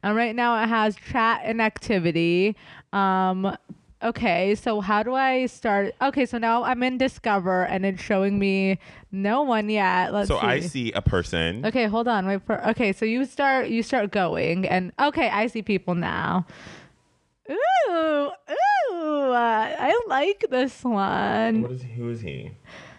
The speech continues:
Speaker 1: Uh, wait. Well, how? Oh, sure. Okay, you set your, like, age limits, right?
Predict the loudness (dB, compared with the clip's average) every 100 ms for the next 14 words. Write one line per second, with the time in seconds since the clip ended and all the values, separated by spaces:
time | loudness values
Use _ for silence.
0 | _ _ _ -10 -10 -4 0 0 2 0
1 | -2 _ -4 -2 0 0 0 0 2 0
2 | -2 -4 -4 _ -2 0 2 2 0 2
3 | 0 0 -2 -2 0 0 -2 -2 0 0
4 | 0 -6 -6 -8 -6 -4 -2 0 0 0
5 | -2